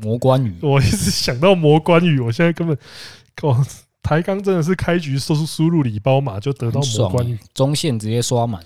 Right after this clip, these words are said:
Speaker 1: 舒服。
Speaker 2: 对，可是这个就是刚刚也有人讲说，富邦其实他们要排出一个三十人名单，要把冠宇留在里面，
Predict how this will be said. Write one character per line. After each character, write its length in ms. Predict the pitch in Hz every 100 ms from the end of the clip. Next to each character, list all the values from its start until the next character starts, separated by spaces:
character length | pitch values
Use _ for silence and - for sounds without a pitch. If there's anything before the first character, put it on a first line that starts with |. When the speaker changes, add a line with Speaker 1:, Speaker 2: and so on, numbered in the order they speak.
| -
Speaker 1:
舒 200 | - 127
服。 40 |
Speaker 2:
对， 160 | 175 151
可 120 | 147
是 140 | 190
这 120 | 220 220
个 260 | 175 143 - _ _ _ _ _
就 140 | 180
是 500 | 190 202 175 151 135
刚 140 | - 165
刚 160 | 165
也 60 | 160
有 120 | 123
人 180 | 95 95
讲 240 | 101 - 107 - _ _
说， 320 | - 135 135 135 - - _ _ _
富 320 | - - 220 170
邦 320 | 175 170 175
其 220 | - 135
实 240 | 131 131
他 180 | 131 156
们 200 | 147 123
要 120 | 147 147
排 280 | - 117
出 260 | 117 - 143
一 40 |
个 120 | 135 117
三 320 | - 131 139
十 200 | - 120
人 160 | 113
名 240 | 110 117 117
单， 200 | 123 127
要 140 | 131
把 180 | 117 98
冠 260 | - 143 113
宇 180 | 98 95
留 160 | 107 104
在 160 | 131
里 160 | 104 95
面， 320 | 110 120 107